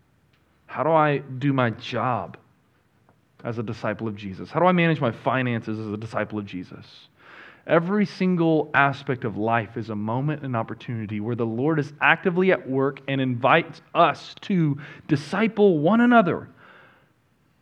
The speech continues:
to teach, to instruct how to observe, which means to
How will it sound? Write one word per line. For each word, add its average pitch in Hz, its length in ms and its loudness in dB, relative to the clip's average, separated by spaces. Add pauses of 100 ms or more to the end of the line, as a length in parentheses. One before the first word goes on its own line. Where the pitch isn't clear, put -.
(400)
to 147 120 -6
teach, - 720 2 (1400)
to 180 120 2
instruct 208 580 2
how - 180 0
to 175 120 4
observe, 156 720 4
which 131 160 -2
means 180 220 2
to 180 240 2